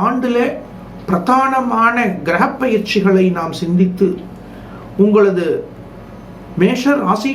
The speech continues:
சார்ந்த பக்த கோடிகளுக்கு கிரகங்கள் அபரிமிதமான அனுகூலத்தை கொடுக்கக்கூடிய வகைகள்ல அமைஞ்சிருக்கு. பொதுவாக தமிழ் ராசி பலன்கள், அதாவது தமிழ் புத்தாண்டு ராசி பலன்கள், குரோதி ஆண்டு என்ற ஆண்டை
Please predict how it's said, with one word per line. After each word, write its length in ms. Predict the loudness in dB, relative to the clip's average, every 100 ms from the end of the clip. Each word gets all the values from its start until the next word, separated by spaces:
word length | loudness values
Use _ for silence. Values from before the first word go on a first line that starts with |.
| -2
சார்ந்த 260 | 0 2 2 0
பக்த 240 | -2 0 2
கோடிகளுக்கு 600 | 0 2 2 0 -2 -4 -2 -2
கிரகங்கள் 540 | 0 2 2 4 4 2
அபரிமிதமான 880 | 0 0 0 0 0 2 4 4 4 2 -2 0
அனுகூலத்தை 680 | -2 2 2 4 4 2 2 2
கொடுக்கக்கூடிய 680 | 2 2 2 2 -2 -2 -4 -2
வகைகள்ல 520 | -2 2 2 2 2 0 0
அமைஞ்சிருக்கு. 600 | -4 -4 -2 -2 -4 -10 -14 -16 -18 -16 -16 -16 -18 0
பொதுவாக 560 | 2 4 4 2 0 -2 0 4
தமிழ் 280 | 4 2 -2 2
ராசி 300 | 2 2 -2 -2
பலன்கள், 420 | -2 -2 -4 -6 -6 -4
அதாவது 440 | 2 2 2 2 2 2 -4 0
தமிழ் 300 | 0 2 -2 -2
புத்தாண்டு 560 | -2 0 2 2 2 0 0
ராசி 280 | -2 0 -2 -2
பலன்கள், 440 | -2 -2 -2 -2 -6 -12 -16 -16 -16 -16 -16 0
குரோதி 400 | 2 4 4 4 4 4
ஆண்டு 280 | 2 0 -2 -2 -2
என்ற 160 | 0 2 2 4
ஆண்டை 280 | 2 4 4